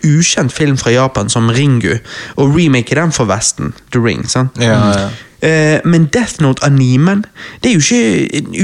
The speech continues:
Speaker 1: ukjent greie whatsoever, vil jeg påstå. Altså, animen ligger jo på Netflix også. Så ikke bare tok de mange dårlige valg i denne filmen, men det er jo i det hele tatt lagene var et dårlig valg. Jeg føler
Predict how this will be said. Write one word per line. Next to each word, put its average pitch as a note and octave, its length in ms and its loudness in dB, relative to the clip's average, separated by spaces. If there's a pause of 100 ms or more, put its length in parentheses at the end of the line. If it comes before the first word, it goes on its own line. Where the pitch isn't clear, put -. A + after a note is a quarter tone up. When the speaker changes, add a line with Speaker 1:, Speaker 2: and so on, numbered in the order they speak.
Speaker 1:
ukjent F3+ 360 0
greie D3+ 280 0
whatsoever, C#3+ 560 0
vil C3+ 100 0
jeg C3 120 0
påstå. - 400 -4 (540)
Altså, D3+ 320 0 (240)
animen D#3+ 380 2
ligger D3 220 2
jo A2 60 2
på D3 140 0
Netflix B2+ 380 -2
også. D3+ 140 0 (1200)
Så - 140 -2
ikke A3 260 0
bare G#3+ 240 2
tok A#3+ 300 -2
de D3+ 80 0
mange D#3 260 2
dårlige D3 440 2
valg C#3 340 0 (180)
i F3+ 180 2
denne G#2+ 260 0
filmen, A2 500 0 (320)
men F3 120 2
det A#3+ 80 2
er A#3+ 40 2
jo G3 100 2
i - 60 2
det C#3+ 60 2
hele F#3 200 2
tatt F3+ 240 -2
lagene D#3 720 0
var A2+ 140 2
et A2 80 -2
dårlig A2 240 0
valg. - 240 -4 (540)
Jeg F3 100 2
føler B3 220 2